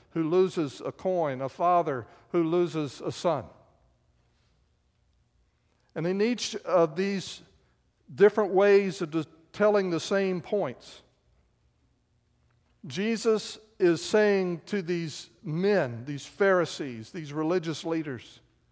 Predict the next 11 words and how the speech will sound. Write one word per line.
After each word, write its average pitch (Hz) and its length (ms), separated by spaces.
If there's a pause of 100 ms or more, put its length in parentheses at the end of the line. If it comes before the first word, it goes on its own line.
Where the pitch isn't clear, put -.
(1300)
"You 190 260
are 170 140
missing 175 600
something 147 640
very 190 340
significant 165 840
about 151 340
the 135 60
heart 143 240
of 127 120
God. 123 260